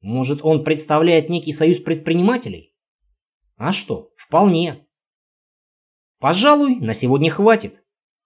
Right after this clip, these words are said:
Надо переваривать. "Мы согласны", повторил я.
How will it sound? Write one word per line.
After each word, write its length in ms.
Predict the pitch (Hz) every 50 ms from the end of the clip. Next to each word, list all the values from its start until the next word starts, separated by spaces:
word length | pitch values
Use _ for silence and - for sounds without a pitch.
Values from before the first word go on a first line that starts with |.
| _ _ _ _
Надо 260 | - 135 226 277 269
переваривать. 760 | 240 247 240 226 226 214 190 131 101 90 80 - - - - _ _ _ _ _ _ _ _ _ _ _ _ _ _ _ _ _ _ _ _ _ _ _ _ _ _ _ _ _ _ _ _
"Мы 200 | 98 107 135 160
согласны", 800 | 160 - 202 208 208 220 220 208 160 - - - 95 - _ _ _ _ _ _ -
повторил 440 | 110 104 - - 123 127 127 123
я. 320 | 117 113 98 78 - _